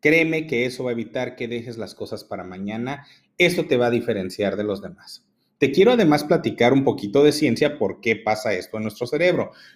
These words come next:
Nuestro cerebro está acostumbrado a las cosas fáciles. Nuestro cerebro le gusta elegir lo fácil y lo cómodo antes de lo difícil.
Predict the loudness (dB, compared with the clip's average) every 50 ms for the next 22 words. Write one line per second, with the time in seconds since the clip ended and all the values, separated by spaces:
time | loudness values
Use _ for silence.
0 | _ 0 4 4 4 4 2 0 2 2 4 6 6 6 6 4 4 2 0 0
1 | -2 -4 -6 -4 -4 -2 0 0 0 2 2 0 0 -2 -6 -10 -10 -10 -10 -12
2 | -14 -8 -2 -2 -2 -2 -2 -12 -16 -18 -18 -20 -20 -20 _ _ _ _ _ _
3 | _ _ _ _ 2 2 2 2 2 0 0 2 4 4 6 6 6 4 4 4
4 | 4 2 2 4 4 4 2 2 -2 -2 -2 -2 -2 -4 -8 -12 -20 -20 _ _
5 | _ 0 2 2 2 2 2 0 0 4 4 2 2 2 -2 -4 -2 0 0 2
6 | 2 2 0 0 0 0 2 2 2 4 2 2 2 0 -2 -4 -4 -4 -2 -2
7 | -2 -2 -2 -4 -6 -4 -4 -6 -6 -6 -12 -16 -20